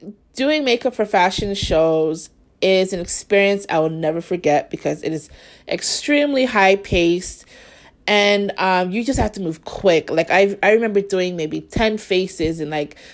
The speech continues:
fifteen to twenty minutes. It was a lot of work, but a lot of fun and such a great experience as well.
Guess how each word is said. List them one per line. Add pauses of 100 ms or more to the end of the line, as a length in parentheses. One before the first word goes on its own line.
fifteen
to
twenty
minutes.
It
was (480)
a
lot
of
work,
but
a
lot
of
fun
and
such
a
great
experience
as
well.